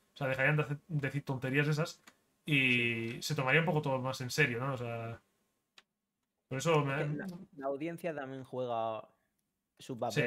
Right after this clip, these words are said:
Speaker 2: en este tipo de cosas. O sea, en el momento en el que va una persona a la que no conoces mucho,
Speaker 1: Sí.
Speaker 2: ya o no lo ves o pasa un poco que yo,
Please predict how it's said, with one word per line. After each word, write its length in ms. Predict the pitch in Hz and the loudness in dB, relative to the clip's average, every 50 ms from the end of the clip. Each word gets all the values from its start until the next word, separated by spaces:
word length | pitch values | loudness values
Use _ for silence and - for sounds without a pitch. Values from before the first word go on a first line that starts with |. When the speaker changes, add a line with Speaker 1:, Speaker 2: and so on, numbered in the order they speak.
| 117 117 113 | 0 -2 -6
Speaker 2:
en 100 | 113 113 | -8 -12
este 160 | - - 107 | -12 -14 -12
tipo 200 | 110 117 110 117 110 | -12 -10 -8 -6 -6
de 80 | 110 110 | -6 -6
cosas. 360 | 120 117 - 113 107 110 - - | -6 -8 -8 -8 -8 -8 -10 -14
O 40 | |
sea, 180 | 131 - 127 123 | -10 -8 -8 -6
en 100 | 123 127 | -6 -6
el 60 | 127 | -6
momento 320 | 131 135 143 147 160 - 170 | -4 -4 -4 -4 -4 -6 -6
en 60 | 160 | -6
el 60 | 151 | -4
que 100 | - 156 | -2 -2
va 80 | 147 147 | -2 -2
una 140 | 147 143 127 | -2 -2 -4
persona 280 | 131 131 - 143 135 | -4 -6 -6 -6 -4
a 20 | 131 | -2
la 80 | 127 127 | -2 -2
que 60 | 123 | -4
no 100 | 123 120 | -4 -6
conoces 280 | 120 117 117 - 117 113 | -6 -8 -8 -8 -8 -8
mucho, 360 | 113 120 127 - - 139 139 - _ _ _ _ _ _ _ _ _ _ _ - | -8 -8 -8 -8 -10 -12 -12 -12 _ _ _ _ _ _ _ _ _ _ _ -12
Speaker 1:
Sí. 180 | - - 139 117 107 - _ _ _ _ _ _ _ _ _ _ _ _ _ _ _ _ _ _ _ _ _ _ _ _ _ _ - - _ - - - _ _ _ _ _ _ _ _ _ - | -8 -6 -6 -6 -8 -10 _ _ _ _ _ _ _ _ _ _ _ _ _ _ _ _ _ _ _ _ _ _ _ _ _ _ -20 -20 _ -20 -20 -20 _ _ _ _ _ _ _ _ _ -10
Speaker 2:
ya 640 | - 110 123 123 127 127 127 127 117 113 110 104 - | -4 0 0 2 4 4 4 4 2 2 0 0 -2
o 160 | - 127 120 | -2 -2 -2
no 140 | 120 139 156 | 0 0 0
lo 120 | 156 151 147 | 2 2 2
ves 520 | 151 160 160 156 156 156 156 151 151 147 | 4 4 4 6 4 4 4 4 4 4
o 140 | 135 127 123 120 | 2 2 2 0
pasa 260 | 143 143 139 139 135 | -2 -2 -2 -2 -4
un 120 | 131 127 | -4 -4
poco 340 | - 143 139 127 139 139 131 | -4 -6 -4 -2 -4 -4 -4
que 220 | 127 123 120 120 | -4 -4 -4 -4
yo, 120 | 120 135 | -4 -4